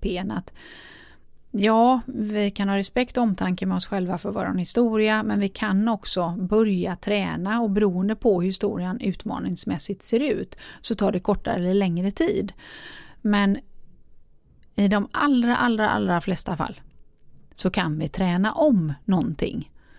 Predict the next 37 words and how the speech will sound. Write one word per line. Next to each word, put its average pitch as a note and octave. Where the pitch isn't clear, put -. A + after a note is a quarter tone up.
till E3+
att -
bli F3
ett F#3
annat G#3+
facit -
för -
mig. -
Om G#3
inte G3+
annat F#3
så G3
kan F#3
det F3+
vara F#3
så -
att D#3
det -
i -
alla F3
fall, -
det F3+
pockar -
på F#3+
uppmärksamhet, G3
men F3+
jag E3+
lär E3+
mig D#3
att D3+
leda G3
mig G#3+
själv D#3
och E3+
höra A3
de G#3+
signalerna. -